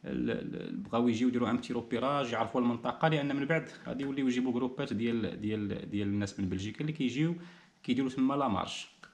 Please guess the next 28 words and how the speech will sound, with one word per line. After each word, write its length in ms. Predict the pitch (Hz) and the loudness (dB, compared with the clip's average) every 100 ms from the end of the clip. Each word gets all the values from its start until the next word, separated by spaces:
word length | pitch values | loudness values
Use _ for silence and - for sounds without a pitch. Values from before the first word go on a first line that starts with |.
| - | -2
هما 160 | 101 | 2
عزيز 160 | 101 95 | 4 2
عليهم 240 | 101 101 | 4 4
غير 100 | 104 | 4
يتمشاو 640 | 127 123 104 - 147 151 143 | 2 2 -2 0 2 2 2
يعني 180 | 107 107 | 2 0
الصباح 320 | 101 - 104 | -2 -4 -4
للصباح، 360 | 98 - 123 123 | -4 -2 -2 -2
كيفطروا 520 | 110 101 - 135 135 | -4 -8 -2 -2 0
كيفيقوا 380 | 117 123 117 123 | -2 -4 -6 -2
كيشدوا 520 | 120 - - 117 117 - - - - - _ | -2 -4 -8 -6 -6 -8 -20 -20 -20 -20 _
الطريق، 240 | 127 120 | -2 0
كيتمشى 340 | 127 117 104 120 | 0 -2 -2 0
معاهم 240 | 113 113 | 2 2
نيت 100 | 113 | 2
الرئيس 260 | 104 107 - | 0 0 0
عبد 120 | 98 | 0
الله 120 | 104 | 2
هو 80 | 101 | 2
اللي 120 | 98 | 2
كيدير 180 | 101 95 | 0 0
لهم 180 | 95 92 | 0 0
الكيد، 300 | 98 151 - - - - _ _ | 0 -2 -2 -16 -20 -20 _ _
وكيبغيو 380 | 123 - 117 120 | -8 0 2 4
يبقاو 300 | 135 - 127 | 2 0 0
غاديين 280 | 120 120 127 | 2 4 4
جنب 200 | 104 107 | 4 2
البحر. 360 | 92 - - | 0 0 -4